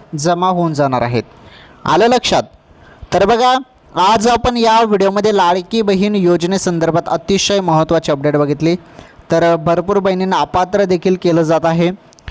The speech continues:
अपात्र होण्याचं कारण तुम्हाला सर्वांना माहीत आहे. चारचाकी वाहन असेल, सरकारी नोकरीत असाल, आयकर दाता असाल, अडीच लाखांपेक्षा जास्त उत्पन्न असेल,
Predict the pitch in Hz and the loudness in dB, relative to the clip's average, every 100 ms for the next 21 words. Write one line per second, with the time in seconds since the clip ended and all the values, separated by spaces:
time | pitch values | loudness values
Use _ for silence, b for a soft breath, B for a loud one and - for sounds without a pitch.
0 | B B 156 160 202 202 208 208 180 180 | B B -2 0 0 0 2 2 2 0
1 | 175 190 175 165 175 175 175 175 170 160 | -2 -2 0 0 0 -2 0 0 0 0
2 | 151 160 165 160 151 156 165 175 B B | 0 0 -2 -2 -2 0 0 -2 B B
3 | B B - 170 180 202 185 190 185 175 | B B 0 2 2 -2 0 2 4 2
4 | 175 185 180 175 170 160 175 180 170 160 | 0 2 0 0 -2 0 0 0 0 -2
5 | 165 170 156 175 160 156 175 165 165 165 | -2 -2 -2 0 0 0 -2 0 0 2
6 | 165 - 165 160 165 160 165 156 165 165 | 0 2 2 2 2 0 0 0 -2 -4
7 | 156 160 156 151 165 156 - 156 156 - | -2 -2 0 0 0 -2 -2 -2 0 0
8 | 160 | -2